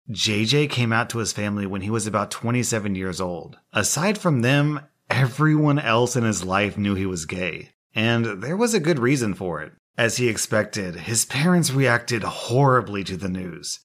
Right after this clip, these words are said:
and basically disowned him at that moment.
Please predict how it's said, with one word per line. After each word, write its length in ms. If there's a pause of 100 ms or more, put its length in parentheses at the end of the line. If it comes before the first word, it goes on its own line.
(160)
and 460
basically 640
disowned 640
him 160
at 80
that 200
moment. 540